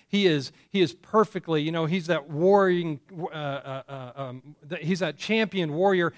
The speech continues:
and at the same time, he's that tender-hearted, uh, uh, uh, man who, who, like what we see in the Lord Jesus Christ, who is very tender, and he said,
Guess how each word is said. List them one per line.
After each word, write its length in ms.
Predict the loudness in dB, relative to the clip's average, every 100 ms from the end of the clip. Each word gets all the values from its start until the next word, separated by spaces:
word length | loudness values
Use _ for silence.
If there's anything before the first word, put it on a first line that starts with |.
| -6
and 140 | 0 0
at 160 | 0
the 80 | -2
same 240 | -2 -2
time, 260 | -4 -4 -2
he's 160 | -2 -2
that 180 | -4
tender-hearted, 920 | -4 -4 -2 -2 -2 4 4 4 0 -6 _ _
uh, 40 | 0
uh, 600 | 2 2 0 -4 -6 -6
uh, 120 | -8 -10
man 380 | -4 -2 -2 -2
who, 260 | 0 0 0 -6 0
who, 160 | 2
like 320 | 4 2 2
what 120 | 2 0
we 120 | -2
see 200 | -2 -2
in 80 | 0
the 80 |
Lord 220 | 0 0 -2
Jesus 300 | -6 -8 -6
Christ, 380 | -2 0 -2
who 60 | -4
is 120 | -4
very 240 | 0 0 0
tender, 320 | -4 -2 -2
and 100 | -4
he 140 | -6
said, 240 | -4 -6